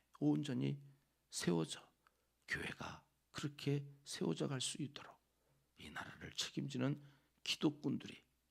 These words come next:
여기 모여서 함께 기도할 수 있는 이 땅의 지도자들을 위해서, 나라와 한국교회를 위해서 기도합니다. 온 성도님들의 일터와 사업장과 생업을 위해서, 케냐의 박홍순 선교사님, 우간다 이광국 선교사님,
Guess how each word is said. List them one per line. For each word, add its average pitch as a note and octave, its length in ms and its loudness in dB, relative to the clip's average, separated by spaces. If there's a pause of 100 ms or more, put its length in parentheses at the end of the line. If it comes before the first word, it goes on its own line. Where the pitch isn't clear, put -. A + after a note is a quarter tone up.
여기 E2+ 180 -8
모여서 D#2 340 -4
함께 - 280 -10
기도할 A2+ 420 0
수 - 160 0
있는 A2+ 360 4 (640)
이 - 100 -6
땅의 - 720 -8
지도자들을 A#2+ 720 0
위해서, G2 260 0
나라와 F2 460 -2 (100)
한국교회를 A2+ 640 -2
위해서 G#2 240 -2
기도합니다. - 720 -10
온 G2 140 -4
성도님들의 G2 840 0 (320)
일터와 - 520 -4
사업장과 G#2+ 840 0 (220)
생업을 C3 580 -2
위해서, A#2 420 -2 (520)
케냐의 - 420 -8
박홍순 - 480 -4
선교사님, G#2 840 0
우간다 E2 420 -8
이광국 G2+ 460 -2
선교사님, G#2+ 500 -6